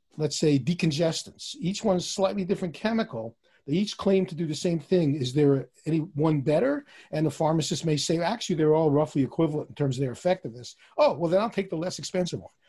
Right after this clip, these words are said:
And that's the kind of thing that goes on. Uh, actually, we will show in our paper that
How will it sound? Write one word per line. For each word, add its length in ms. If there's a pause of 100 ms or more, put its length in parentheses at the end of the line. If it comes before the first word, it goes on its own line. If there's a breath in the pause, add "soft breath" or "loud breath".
(220 soft breath)
And 100
that's 160
the 80
kind 220
of 100
thing 200
that 100
goes 200
on. 380 (400 soft breath)
Uh, 240 (100)
actually, 480
we 360
will 240
show 360
in 60
our 80
paper 400
that 240